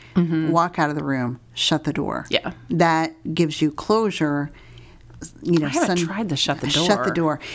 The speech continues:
Speaker 2: Because
Speaker 1: Mm-hmm.
Speaker 2: it's an energetic thing, and that work is in
Speaker 1: Mm-hmm.
Speaker 2: there going, "Hey, Michelle, I'm over
Speaker 1: Right.
Speaker 2: here. If you sit down for twenty minutes, think of all the things you could mark off your list."
Speaker 1: Mm-hmm.
Speaker 2: And so for me,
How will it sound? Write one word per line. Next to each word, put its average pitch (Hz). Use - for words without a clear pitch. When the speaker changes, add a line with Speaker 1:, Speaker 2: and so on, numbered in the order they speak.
Speaker 2:
Because 214
Speaker 1:
Mm-hmm. 285
Speaker 2:
it's 294
an 302
energetic 262
thing, 151
and 156
that 165
work 202
is 214
in 208
Speaker 1:
Mm-hmm. 202
Speaker 2:
there 185
going, 185
"Hey, 285
Michelle, 277
I'm 170
over -
Speaker 1:
Right. 285
Speaker 2:
here. 277
If 247
you 262
sit 277
down 262
for 254
twenty 254
minutes, 247
think 240
of 240
all 240
the 240
things 240
you 247
could 233
mark 226
off 165
your 170
list." 165
Speaker 1:
Mm-hmm. 170
Speaker 2:
And 233
so 226
for 240
me, 247